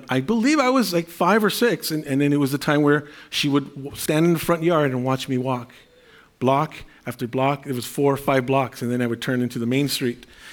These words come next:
And as I would walk, and I'd get to the end of each block, I'd walk, and I'd, "Be strong, Steve.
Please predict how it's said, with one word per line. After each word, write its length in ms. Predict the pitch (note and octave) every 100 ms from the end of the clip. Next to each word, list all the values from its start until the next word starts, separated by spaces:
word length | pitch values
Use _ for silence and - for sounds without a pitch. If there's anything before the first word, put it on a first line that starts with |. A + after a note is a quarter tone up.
| - - - - -
And 160 | E3
as 120 | D#3+ D#3
I 60 |
would 200 | D3+ D3+
walk, 380 | C#3+ F3+ E3 C#3+
and 120 | D3
I'd 160 | C#3+ C3+
get 180 | F#3+ F#3+
to 100 | E3
the 140 | D#3
end 200 | F3 F#3
of 140 | D3+
each 300 | F3+ F#3 D3+
block, 480 | D3 F3 E3+ D3+ - - - - - - -
I'd 140 | C#3+
walk, 340 | C#3 D#3 D3
and 80 | B2
I'd, 180 | C3+ C3
"Be 100 | C#3+
strong, 420 | - F3 D#3 B2
Steve. 440 | - B2+ A#2+ A2